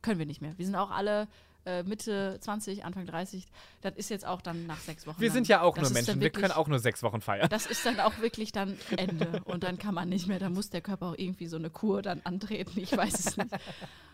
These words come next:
Speaker 1: Und, ähm, dann haben wir irgendwann aufgehört damit so richtig und dann kam der Sommer, jeder hat so sein Ding gemacht und dann, ich weiß noch, gegen Oktober oder so, dann wieder, äh, zweitausendzwanzig, da haben wir dann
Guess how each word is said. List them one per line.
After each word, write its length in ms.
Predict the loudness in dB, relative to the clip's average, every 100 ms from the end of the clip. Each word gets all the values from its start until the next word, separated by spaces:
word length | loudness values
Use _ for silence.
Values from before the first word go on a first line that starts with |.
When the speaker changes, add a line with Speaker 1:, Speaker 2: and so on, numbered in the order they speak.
| -20 -14
Speaker 1:
Und, 380 | -6 -4 -4 -4
ähm, 260 | -6 -4 -2
dann 140 | -2
haben 80 | 0
wir 60 | 0
irgendwann 200 | -2 0
aufgehört 440 | -2 -2 -6 -4
damit 240 | -6 -8 -8
so 80 | -8
richtig 540 | -8 -8 -8 -8 -6
und 320 | -8 -8 -10
dann 120 | -8
kam 140 | -6 -6
der 100 | -6
Sommer, 260 | -4 -4 -4
jeder 220 | -4 -6
hat 100 | -6
so 80 | -4
sein 160 | -4
Ding 80 | -2
gemacht 320 | -4 -4 -6
und 100 | -6
dann, 280 | -6 -6 -8 -12 _
ich 120 | -10
weiß 160 | -6 -6
noch, 160 | -8 -6
gegen 560 | -4 -2 -2 -2 -4 -6
Oktober 460 | -10 -8 -6 -6 -6
oder 180 | -8
so, 220 | -6 -8 -8 -16 -12
dann 160 | -10 -6
wieder, 280 | -6 -6 -8
äh, 140 | -10
zweitausendzwanzig, 880 | -10 -10 -10 -10 -8 -8 -6 -6 -8 -10 -20 -20 -8
da 140 | -2
haben 100 | 0
wir 80 | 2
dann 320 | 2 2 -2